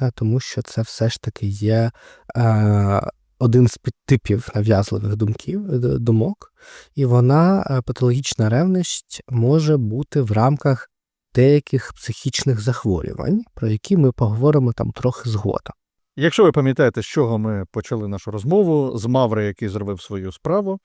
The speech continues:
Speaker 2: то я не даремно з цього почав, тому що в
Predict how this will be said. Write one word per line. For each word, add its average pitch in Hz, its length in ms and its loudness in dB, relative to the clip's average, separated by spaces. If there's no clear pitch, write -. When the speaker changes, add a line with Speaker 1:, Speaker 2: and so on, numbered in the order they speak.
Speaker 2:
то 151 840 2
я 151 220 2
не 135 120 2
даремно 117 360 2
з - 40 -12
цього 117 240 0
почав, 233 340 -4
тому 147 320 -2
що 123 400 0
в 113 540 0